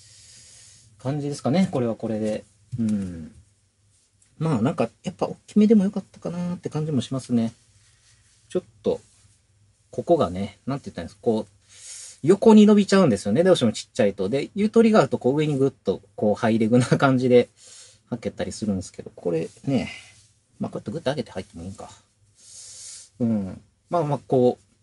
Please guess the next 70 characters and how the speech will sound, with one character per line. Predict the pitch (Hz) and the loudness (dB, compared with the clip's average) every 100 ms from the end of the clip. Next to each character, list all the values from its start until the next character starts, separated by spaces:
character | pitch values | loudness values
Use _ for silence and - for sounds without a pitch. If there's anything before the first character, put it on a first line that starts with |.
| _ _ _ _ _ _ _ _ _ | _ _ _ _ _ _ _ _ _
う、 | - - | -20 -8
こ | 120 110 | -6 -2
う、 | |
ギ | 110 | 0
ュ | 156 | -2
ッ | |
っ | - _ - | -4 _ -12
て | |
い | 92 | -12
う | |
感 | - 107 | -8 -8
じ | 104 | -6
で | |
す | - | -6
ね。 | 107 - - | -8 -10 -18
<laughs> | - | -2
あ | 175 165 | 0 2
の、 | 131 135 123 123 - _ - - - - | 2 2 4 4 0 _ -20 -20 -20 -10
ギ | 107 | -8
ュ | - 143 | -2 -2
ッ | |
っ | |
て | - 101 | 0 -4
感 | 101 98 95 | -2 -4 -6
じ | 98 | -8
っ | |
て | - 87 | -8 -6
あ | |
れ | 92 | -6
で | 90 | -10
す | |
け | - | -14
ど、 | 92 - - - - | -16 -18 -20 -20 -10
な | 135 | -6
ん | 123 | -4
か | |
こ | 101 101 | -4 -4
う、 | |
締 | - 131 | 0 0
ま | 117 | 0
っ | |
て | - - 117 | -2 -2 0
る | |
っ | 123 | 0
て、 | _ 90 82 _ | _ -6 -6 _
こ | - 104 85 - - _ | -6 -4 -4 -6 -10 _
う、 | 131 | -4
ね、 | 123 _ _ _ _ _ - | -4 _ _ _ _ _ -10
収 | - | -6
ま | 107 196 | -4 -4
り | |
が、 | 196 196 - _ _ _ _ _ _ _ - | -4 -6 -8 _ _ _ _ _ _ _ -10
グ | 101 | -10
ッ | 98 _ - | -10 _ -12
と。 | 90 - _ _ _ _ _ _ _ _ _ _ _ _ _ _ _ _ _ _ _ | -12 -12 _ _ _ _ _ _ _ _ _ _ _ _ _ _ _ _ _ _ _
い | 127 | -2
い | 120 | 2
感 | 120 | 2
じ | 117 123 | 2 0
か | 120 123 | 0 2
な。 | 185 | 2
こ | - - | 2 -2
れ | 120 | -2
は | 117 | 0
こ | |
れ | 110 | 0
で。 | 117 113 | 0 0
は | 117 110 | 0 0
い。 | |
っ | 92 | -2